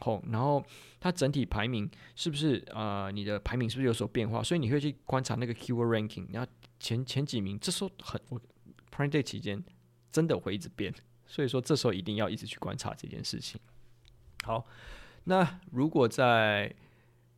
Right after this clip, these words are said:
呃，Prime Day 之后要干嘛？其实 Prime Day 之后，大部分大家可能就是，啊，休息了，然后看一下，啊，慢慢等这些，些数据回温。可是我觉得在 Prime Day 之后还有很多事情可以做，或者说平常就可以做这件事情，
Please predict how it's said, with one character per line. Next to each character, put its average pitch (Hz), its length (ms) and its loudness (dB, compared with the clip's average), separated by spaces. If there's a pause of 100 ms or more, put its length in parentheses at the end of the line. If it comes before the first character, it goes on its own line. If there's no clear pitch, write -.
(140)
呃， 107 680 0
Prime 196 160 4
Day 202 80 10
之 151 140 2
后 147 280 4 (200)
要 131 120 4
干 113 220 2
嘛？ 85 160 -8 (360)
其 - 60 -10
实 196 100 4
Prime 208 220 6
Day 214 120 8
之 180 140 4
后， 185 160 8
大 165 240 4
部 151 260 2
分 123 1000 4
大 147 160 4
家 131 160 4
可 127 140 0
能 104 120 0
就 123 120 0
是， 123 140 -4
啊， - 260 -6
休 135 200 0
息 - 260 -4
了， 98 140 -4
然 107 140 -2
后 120 60 -2
看 127 180 2
一 - 20 0
下， 120 140 2
啊， 113 240 0
慢 131 160 0
慢 131 180 2
等 98 280 -2
这 120 100 -2
些， 117 180 2
些 117 280 0
数 120 180 -4
据 113 160 -2
回 110 180 -4
温。 110 160 -2
可 156 120 0
是 208 80 4
我 185 120 10
觉 127 120 4
得 147 60 4
在 135 140 4
Prime 127 220 2
Day 123 140 4
之 175 140 -4
后 113 180 4
还 104 160 -2
有 101 120 0
很 104 160 -2
多 104 140 -2
事 117 140 -6
情 160 160 -4
可 - 100 -6
以 101 60 -2
做， - 180 -4
或 214 100 2
者 202 60 6
说 196 100 4
平 131 240 2
常 123 240 0
就 135 140 2
可 123 100 0
以 107 60 4
做 107 160 -2
这 104 100 -6
件 101 140 -2
事 - 160 -4
情， - 240 -8